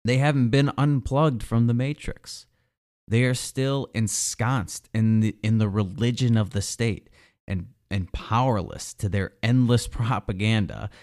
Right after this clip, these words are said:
and indoctrination. Th-, these politicians are the scum of the earth. They are your rulers. They rule over you.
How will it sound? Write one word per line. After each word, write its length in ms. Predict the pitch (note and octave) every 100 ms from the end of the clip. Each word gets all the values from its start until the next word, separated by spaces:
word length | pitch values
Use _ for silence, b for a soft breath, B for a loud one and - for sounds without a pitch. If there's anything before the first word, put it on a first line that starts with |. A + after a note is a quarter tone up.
| B
and 160 | - G2+
indoctrination. 960 | G2 G2+ G2+ G2+ G#2 G2+ B2+ A#2 - - _ _ _ _ _ -
Th-, 120 | - -
these 180 | A#2+
politicians 960 | - C3 C#3+ C#3+ - C#3+ - E2+ B1 - _
are 140 | G#2+ G#2+
the 140 | G#2+
scum 680 | - - - A#2 A#2+ C3 B2+ -
of 260 | G#2+ G#2 F2+
the 240 | G2+ G2 -
earth. 360 | G#2+ F#2 - - _ _ _ _ _
They 200 | G#2+ B2
are 240 | C3+ C3+ B2+
your 300 | F2+ A2+ G#2+
rulers. 800 | F#2 F#2 A2 B2+ F#2+ - - -
They 200 | G#2+ G#2+
rule 640 | E2 F#2 A#2+ D3 D3+ C#3+
over 340 | B2 B2 G#2 F#2
you. 340 | F2 A1+ -